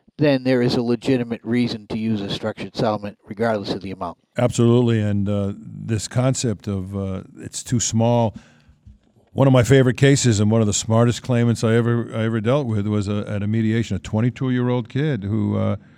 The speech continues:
Speaker 2: who was in an auto accident and was netting in the settlement something like forty-eight thousand dollars.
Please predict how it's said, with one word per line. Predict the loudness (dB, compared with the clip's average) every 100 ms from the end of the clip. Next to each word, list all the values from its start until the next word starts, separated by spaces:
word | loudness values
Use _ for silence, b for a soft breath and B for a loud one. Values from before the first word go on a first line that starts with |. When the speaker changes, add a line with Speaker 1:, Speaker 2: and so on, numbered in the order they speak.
| B B B B B 2
Speaker 2:
who |
was | 4
in | 6
an | 6
auto | 6 8 6
accident | 6 4 2
and | 2
was | 2 2
netting | 4 6 6 6
in | 4
the | 4
settlement | 4 4 4 2 0
something | 0 2
like | 2 0
forty-eight | 0 2 2 2 0
thousand | 0 0 -2
dollars. | -2 -2 -6 -12